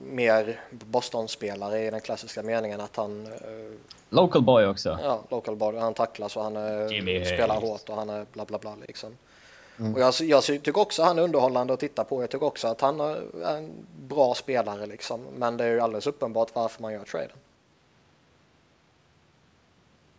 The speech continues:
Speaker 3: Ja.
Speaker 1: Sen är det ju viktigt för dem. Alltså, de får den sämre spelaren,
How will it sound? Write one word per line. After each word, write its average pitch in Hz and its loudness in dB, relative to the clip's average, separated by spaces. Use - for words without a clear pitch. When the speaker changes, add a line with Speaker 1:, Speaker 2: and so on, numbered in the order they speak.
Speaker 3:
Ja. 113 0
Speaker 1:
Sen 127 -2
är 127 2
det 139 4
ju 139 2
viktigt 143 -2
för 123 6
dem. 113 0
Alltså, 120 0
de 143 8
får 135 4
den 131 2
sämre 120 2
spelaren, 113 -4